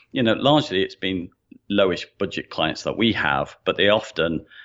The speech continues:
look around the web and they see something that they quite like the look of. It might not be good for their site, but they want it. And a lot of our time is spent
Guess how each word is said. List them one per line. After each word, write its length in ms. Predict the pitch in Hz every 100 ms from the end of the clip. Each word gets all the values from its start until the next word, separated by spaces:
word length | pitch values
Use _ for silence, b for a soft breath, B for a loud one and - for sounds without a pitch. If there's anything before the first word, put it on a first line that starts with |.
| B -
look 240 | 90 95
around 220 | 85 80
the 60 | 76
web 200 | 78 78
and 100 | 76
they 60 | 78
see 200 | - 80
something 400 | - 71 - -
that 140 | 67
they 120 | 69 73
quite 340 | - - -
like 160 | - -
the 60 |
look 260 | 80 87 -
of. 240 | 69 71
It 80 | 73
might 200 | 85 98
not 160 | 85 80
be 80 |
good 220 | 76 98 -
for 100 | -
their 160 | 73
site, 380 | - 69 65 -
but 80 | 80
they 100 | 85
want 340 | 104 139 -
it. 80 | -
And 100 | 85
a 60 | 101
lot 200 | 151 -
of 80 |
our 180 | 110 101
time 400 | - 123 117 87
is 120 | 85 -
spent 480 | - 92 82 -